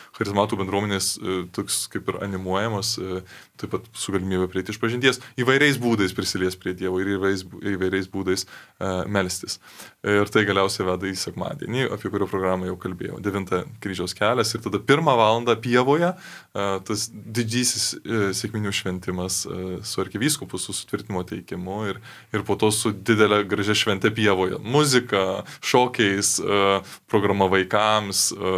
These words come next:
klebono košė, e, daugybė pledukų ir, ir, ir, ir galimybė tiesiog, e,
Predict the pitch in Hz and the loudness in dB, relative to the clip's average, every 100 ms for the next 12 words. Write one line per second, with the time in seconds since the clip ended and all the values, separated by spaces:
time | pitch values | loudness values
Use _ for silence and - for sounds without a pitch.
0 | 92 107 101 110 110 104 110 107 - 117 | 0 0 4 4 4 2 4 4 4 2
1 | 120 - - 131 113 107 120 113 120 120 | -2 -6 -10 -2 2 4 4 4 4 4
2 | 113 107 110 120 117 113 123 131 117 104 | 4 4 0 4 4 6 2 4 2 4
3 | 95 95 95 - 101 95 98 95 104 101 | 4 4 2 0 0 0 0 -2 -2 -2
4 | 95 - - 101 101 104 95 101 104 107 | -4 -8 0 0 0 0 0 0 0 0
5 | - 101 | -2 -6